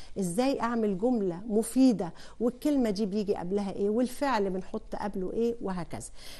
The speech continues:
دي يا، دي يا ولاد بتبقى العناصر اللي لازم تكون معايا وانا بحل اي امتحان. طيب، انا دلوقتي من الاسئله اللي انا دايمًا بغلط فيها،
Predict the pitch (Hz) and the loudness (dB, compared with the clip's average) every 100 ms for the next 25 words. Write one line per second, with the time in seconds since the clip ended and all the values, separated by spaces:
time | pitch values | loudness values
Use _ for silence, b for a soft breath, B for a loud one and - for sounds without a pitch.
0 | B 202 359 359 247 - 196 226 311 220 | B 2 4 4 2 -2 -2 0 2 4
1 | 233 262 170 - 254 233 220 233 B B | 4 2 0 -2 -2 0 -2 -2 B B
2 | 208 208 190 233 262 247 - 196 196 220 | -2 0 0 0 0 -2 -2 -2 0 0
3 | 294 254 233 - - 254 240 196 196 233 | 0 2 0 -2 -4 -2 0 -2 -2 -2
4 | 226 226 B B - 196 240 226 190 - | 0 -2 B B -4 -2 0 0 -2 -2
5 | 220 220 208 202 220 208 - - 196 - | 0 0 0 0 0 0 -4 -6 -4 -4
6 | - 170 - B B B - 220 139 B | -6 -8 -8 B B B 2 2 2 B
7 | B B - 370 339 277 302 294 - 285 | B B 2 4 6 6 4 2 4 2
8 | - 220 247 247 - 233 - 277 240 151 | 2 2 6 6 4 2 2 4 6 4
9 | 151 B - 220 226 226 247 208 165 202 | -4 B -2 2 4 4 4 2 0 0
10 | 233 339 311 247 214 269 254 - - 269 | 2 4 4 4 2 2 2 0 0 0
11 | 262 | 2